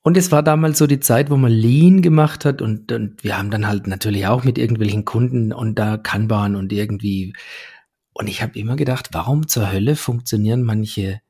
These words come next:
Mechanismen bei manchen Firmen super und bei anderen, die strukturell wirklich nah dran sind,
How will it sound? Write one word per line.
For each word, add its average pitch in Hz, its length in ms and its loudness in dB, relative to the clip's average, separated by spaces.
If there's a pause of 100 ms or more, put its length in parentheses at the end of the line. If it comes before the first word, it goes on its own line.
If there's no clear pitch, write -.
(240)
Mechanismen 101 1000 0
bei 92 140 -2
manchen 101 360 -2
Firmen 104 380 0
super 98 540 -4 (680)
und 117 140 -4
bei 117 100 2
anderen, 190 400 6
die 156 100 0
strukturell 135 580 2
wirklich 156 320 0
nah 160 120 2
dran 127 260 -4
sind, 165 280 0